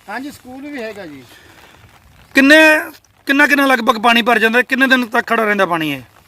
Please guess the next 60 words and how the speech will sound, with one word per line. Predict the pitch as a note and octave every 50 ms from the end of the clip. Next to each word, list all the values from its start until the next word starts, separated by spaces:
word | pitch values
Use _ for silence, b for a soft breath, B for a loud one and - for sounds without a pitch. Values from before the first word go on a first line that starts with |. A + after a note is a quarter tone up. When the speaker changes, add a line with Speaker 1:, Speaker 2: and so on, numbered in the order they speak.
| _ _
Speaker 1:
ਇਹ | A#3+ A#3+ C4 C4+
ਪਾਣੀ | B3+ - _ B3+ B3 B3+ C4 C4
ਜੀ | C4 C4 C#4 C4
ਜੇ | C4+ C4+
ਮੀਂਹ | C4 B3 C4 C4
ਠੋਕੇ | - G#3+ A3+ A#3+ - C4 C4
ਪਏ | B3+ - B3 B3+ B3+ C4 C4
ਜੇ | B3 B3+ C4 C4
ਤਾਂ | C4 - C4 B3+ C4 B3+
ਜੀ | B3 C4
ਇਹਦੇ | C4 C4 C4+ B3+ C4 C4
ਘੱਟੋ | B3+ B3+ B3 - B3 A#3
ਘੱਟ | B3 B3
ਦਸ | G#3 A#3 A#3 A3 G3
ਦਿਨ | A#3 A#3
ਸੁੱਕਦਾ | G#3 G3 G#3 - A3 G3 F#3
ਨਹੀਂ | D#3 D3+ C#3
ਜੀ | D3
ਪਾਣੀ। | - - B2 A#2+ A#2
Speaker 2:
ਦਸ | G3+ G#3 A3
ਦਿਨ | G#3 A#3+ A3
ਸੁੱਕਦਾ | G3+ A#3 A3+ G#3 A3+
ਨਹੀਂ? | G#3+ G3 B B B B
Speaker 1:
ਹਾਂਜੀ। | - - -
Speaker 2:
ਕਾਰਨ | - B3+ B3+ C4 D4 D4+ D#4
ਕੀ | G#3+ - C#4+ C4+
ਹੈ? | C4+ C4+
ਨਾਲੀਆਂ | B3+ A#3+ A3+ A3+ A#3+ B3 B3+ C4 B3+
ਦੀ | C4 B3
ਸਫਾਈ | - - - G#3 G#3+ A3+ A#3+ B3+ B3+
ਜਾਂ | A3 A#3+ A#3 A#3+ A#3+
ਕੁਛ | A3 B3+ A#3 - A#3+ B3 B3 A#3+ A3+
ਨਾਲੇ | G#3+ G#3 G#3 A3 A3
ਨਹੀਂ | A3 A#3
ਬਣੇ, | G#3 G#3 G3 F#3+ F#3
ਕੀ | F#3 G#3
ਕਾਰਨ | F#3+ F3+ F#3 E3 D#3 D3
ਹੈ? | C#3 C3+ A#2+ A#3+
Speaker 1:
ਇੱਥੇ | B3 - - D4 D4
ਜੀ | C#4+ D4+
ਨਾਲਿਆਂ | C#4 C4+ B3 B3+ C4 C4+
ਦੀ | C#4 C#4+
ਸਫਾਈ | F#3+ A3+ B3 F3 A3 A#3+ B3+ C4 A#3+
ਹੈ | A#3+ A#3
ਨਹੀਂ | A3+ A3+
ਜੀ | A3
ਜਮਾਂ | G3 G3+ F#3+ F3+ F#3 F3+ E3+
ਜੀ। | D#3 C3 A#2 A2
Speaker 2:
ਸਫਾਈ | - - A3 F#3 A3 B3 B3+
ਨਹੀਂ | B3 B3 G#3
ਹੈਗੀ? | F#3+ E3+ D#3+ D3+ C#3
Speaker 1:
ਹਾਂਜੀ, | E3+ F#3 G3 G3+ G3 F3+
ਹਾਂਜੀ। | D#3+ E3 A#3+
Speaker 2:
ਕਰਮਚਾਰੀ | B3+ C4 B3+ - D4 C#4 D4 D4
ਵੀ | D4 C#4+
ਰੱਖਿਆ | C4 - - C4
ਹੋਇਆ | A#3 A3+ A#3+
ਪਿੰਡ | G3+ A3+ A3 A3
ਦੇ | F#3+ G#3
ਵਿੱਚ? | G3+ F#3+ - G#3